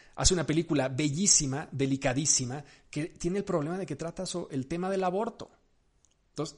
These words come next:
estamos en la cultura hoy dispuestos a ver sin mayor problema y hasta diciendo, "Qué chingón, una película, un rape revenge film". Bien, me parece un avance. A pesar de que la película me cagó, pero me parece un avance.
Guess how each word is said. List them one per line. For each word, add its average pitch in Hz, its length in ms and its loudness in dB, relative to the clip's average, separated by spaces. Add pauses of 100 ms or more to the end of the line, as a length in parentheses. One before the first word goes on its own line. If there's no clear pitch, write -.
estamos 233 760 4
en 147 160 0
la 143 120 0
cultura 143 760 0
hoy 151 180 2
dispuestos 147 800 -2 (420)
a 127 140 2
ver 147 480 4 (260)
sin 110 280 -2
mayor 127 320 2
problema 127 480 0
y 107 80 -4
hasta 104 200 -6
diciendo, 123 360 -4
"Qué 147 160 -4
chingón, 127 500 -2 (320)
una 135 220 0
película, 127 520 0
un 127 140 -2
rape 131 240 0
revenge 127 400 -2
film". 95 320 -10 (300)
Bien, 107 280 -8 (840)
me 104 100 -12
parece 131 260 -2
un 135 80 -2
avance. 95 480 -8 (360)
A - 100 -6
pesar 139 180 4
de 143 60 6
que 123 80 2
la 107 80 -2
película 113 320 -4
me 95 100 -10
cagó, 82 420 -10
pero 95 140 -12
me 98 80 -12
parece 120 300 -4
un 117 60 -6
avance. 92 360 -12